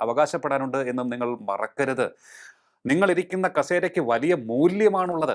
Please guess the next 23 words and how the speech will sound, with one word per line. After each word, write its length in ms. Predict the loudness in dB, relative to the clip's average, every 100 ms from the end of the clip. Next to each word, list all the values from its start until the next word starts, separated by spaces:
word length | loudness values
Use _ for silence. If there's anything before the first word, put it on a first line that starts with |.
| -2
അത് 100 | -2 -2
മുഖ്യമന്ത്രിയുടേതാണെങ്കിൽ 880 | -4 -2 0 2 2 4 2 0 -4 -4
തന്നെയും, 280 | -2 -4 -6
പ്രതിപക്ഷ 300 | 0 2 4 2
നേതാവിൻ്റേതാണെങ്കിൽ 720 | 4 4 4 2 2 2 0 -2
തന്നെയും, 260 | -2 -2 -6 _ -2
മന്ത്രിമാരുടേതും 680 | 0 2 0 0 0 0 -4 -2
എം 100 | -2 2
എൽ 80 | 2 2
എമാരുടേതുമാണെങ്കിൽ 800 | 2 -2 -2 -2 -4 -4 -8 -6
തന്നെയും 280 | -6 -4 -8 -10 _ -20 -16 -6
അങ്ങനെയുണ്ട്. 560 | -4 -2 -2 0 0 0 -2 -4
മറന്നു 300 | -2 -2 -4 -2
പോകരുത്. 420 | 0 0 -2 -2 -8 _ -6
നിങ്ങളിരിക്കുന്ന 560 | -2 -2 -2 -6 -6 -4
കസേരയുടെ 420 | -4 -4 -4 -4
വില 120 | -2 -4 -2
കളഞ്ഞു 380 | -2 0 -2 -2
കുളിക്കരുത്. 460 | -4 -6 -6 -6 -10 _ _ -4 0
ജനം 240 | 2 0 -4 -10 -6
ഇപ്പോൾ 220 | -2 0 0
മനസ്സിൽ 280 | -4 -2 -2
പറയുന്നത്, 400 | 0 -2 -2 -4